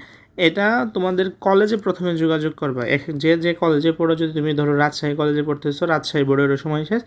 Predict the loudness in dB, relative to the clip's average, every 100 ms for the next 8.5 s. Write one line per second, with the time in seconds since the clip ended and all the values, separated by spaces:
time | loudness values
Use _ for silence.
0 | -12 -20 -2 2 4 4 0 0 -2 -2
1 | -8 -2 -2 -2 -2 -4 -4 -4 -4 -2
2 | -2 -2 0 2 4 2 2 0 0 -2
3 | -2 -2 -2 -4 _ _ _ _ _ -10
4 | 0 2 2 2 2 2 0 -2 -2 -4
5 | -6 -4 -2 0 -2 -4 -4 0 2 0
6 | -4 -6 -6 -2 -2 0 2 2 2 -6
7 | -6 _ -20 _ _ -2 0 0 0 0
8 | 2 2 2 0 0